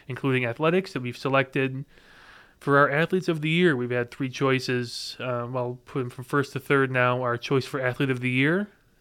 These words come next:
for twenty twenty-one twenty-two is Dustin Hatfield. Hatfield was, uh, very successful this year, running cross country and track, setting several school records.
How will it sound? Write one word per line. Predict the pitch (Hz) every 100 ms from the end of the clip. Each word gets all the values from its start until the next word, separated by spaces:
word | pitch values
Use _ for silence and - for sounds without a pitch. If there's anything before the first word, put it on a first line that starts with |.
| _ _ _
for | - - 123 123 120
twenty | 120 139 135
twenty-one | - 135 131 127
twenty-two | - 131 127 143 139
is | 120
Dustin | - 135 - 120
Hatfield. | - 131 - - 123 107 - - _ - - - - -
Hatfield | - 120 - 127 117
was, | 117 123 123 120 117 120 - - - - - - -
uh, | 123
very | 123 127
successful | 123 123 165 147 170
this | 160 -
year, | 156 156
running | 147 135 123
cross | 117 135 120
country | - 127 131 123
and | 120 117 117 113
track, | - 139 147 185 - - _ - _
setting | - 131 123
several | - 123 120
school | - - 127 120
records. | 120 120 127 123 120 120